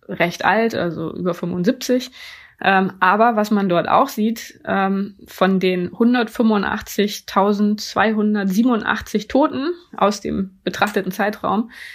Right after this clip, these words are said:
ähm, die zusätzlich zu den erwarteten aufgetreten sind, ähm, hat man immerhin knapp fünfzehntausend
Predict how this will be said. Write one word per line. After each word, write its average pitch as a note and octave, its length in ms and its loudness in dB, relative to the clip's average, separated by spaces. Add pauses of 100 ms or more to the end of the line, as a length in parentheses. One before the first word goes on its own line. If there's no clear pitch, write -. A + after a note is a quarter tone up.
(300)
ähm, F#3 460 2
die F3+ 380 2
zusätzlich A3 580 2
zu A3 140 -2
den F#3+ 140 0
erwarteten F#3 680 -2 (280)
aufgetreten F3+ 920 -2
sind, G3 240 -4 (720)
ähm, F#3+ 500 2
hat G3+ 200 0
man F#3+ 180 2
immerhin A3+ 640 2
knapp A#3 280 0
fünfzehntausend G#3 960 2